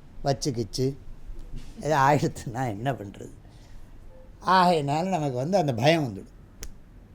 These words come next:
அப்ப பயப்படாய். சொன்னாலே என்ன பண்றது? பாம்பு உண்மையிலே ஒண்ணும் பண்ணாது.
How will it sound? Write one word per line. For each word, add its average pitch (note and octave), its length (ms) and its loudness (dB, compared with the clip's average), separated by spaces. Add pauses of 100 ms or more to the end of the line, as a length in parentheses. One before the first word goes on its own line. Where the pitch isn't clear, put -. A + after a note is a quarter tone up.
(360)
அப்ப D#3 260 0 (320)
பயப்படாய். F#3+ 420 8 (1040)
சொன்னாலே A3 540 6
என்ன A3 180 4
பண்றது? C3+ 360 0 (1200)
பாம்பு G3 420 0
உண்மையிலே F#3+ 420 0
ஒண்ணும் E3 340 -2
பண்ணாது. A2+ 280 -4